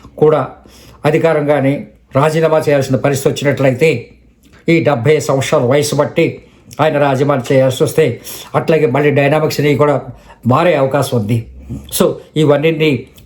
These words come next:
టీడీపీకి ప్లస్ అవుతాయా, మైనస్ అవుతాయా? నిన్న రాహుల్ గాంధీ గారు చాలా ఎఫెక్టివ్గా చూపిస్తున్నారు.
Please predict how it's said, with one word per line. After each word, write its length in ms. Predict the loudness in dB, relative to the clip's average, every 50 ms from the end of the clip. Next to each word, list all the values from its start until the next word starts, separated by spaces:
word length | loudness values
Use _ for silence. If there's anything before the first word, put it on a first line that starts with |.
| -6 -2 0
టీడీపీకి 400 | 2 2 2 0 0 -2 -2 0 -2
ప్లస్ 220 | -2 0 0 0
అవుతాయా, 340 | 0 0 2 2 2 2 0
మైనస్ 380 | 0 0 0 0 0 0 0 0
అవుతాయా? 400 | 0 0 0 -2 -2 -2 -4 -8 -12 _ _ -20 -20 -20 -20 -20 -10 -4 0
నిన్న 140 | 0 2 2
రాహుల్ 320 | 2 0 2 2 2 2 2
గాంధీ 260 | 2 0 0 0 0
గారు 400 | 0 2 2 0 0 -2 -4 -10 -18 -20 -20 -20 -14 -4 0 0
చాలా 240 | 2 2 2 0
ఎఫెక్టివ్గా 680 | 0 -2 -2 0 -2 -2 0 0 0 2 2 2 0 0 -4 -10 -16 -20 -20 _ _ _ _ -20 -20 -20 -20 -20 -20 -20 -20 _ _ -2 0
చూపిస్తున్నారు. 920 | 2 2 2 0 -2 -2 0 0 0 2 2 0 0 -2 -4 -10 -20 -20